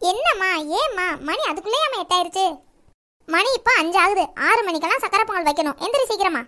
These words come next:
என்னது, ஆறு மணிக்கு சக்கரை பொங்கல் வைக்க போறீங்களா? ஏம்மா இவ்வளவு சீக்கிரமா? நம்ம பொங்கல் வைக்கிறதே சூரியனுக்காக தான், அதனால தான் இவ்வளவு சீக்கிரமா வைக்கணும். அம்மா, உங்களுக்கு ஒண்ணு தெரியுமா? நம்ம ஊர்ல சூரியனே ஆறே முக்காலுக்கு தாம்மா வரும்.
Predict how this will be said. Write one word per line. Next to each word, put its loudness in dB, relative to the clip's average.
என்னது, 2
ஆறு 4
மணிக்கு -2
சக்கரை 0
பொங்கல் -2
வைக்க -2
போறீங்களா? -2
ஏம்மா 0
இவ்வளவு 2
சீக்கிரமா? 0
நம்ம 2
பொங்கல் 6
வைக்கிறதே 2
சூரியனுக்காக 0
தான், 0
அதனால 2
தான் 2
இவ்வளவு 0
சீக்கிரமா 0
வைக்கணும். 0
அம்மா, 4
உங்களுக்கு 2
ஒண்ணு 2
தெரியுமா? 2
நம்ம 0
ஊர்ல 2
சூரியனே 0
ஆறே 4
முக்காலுக்கு -2
தாம்மா 0
வரும். 0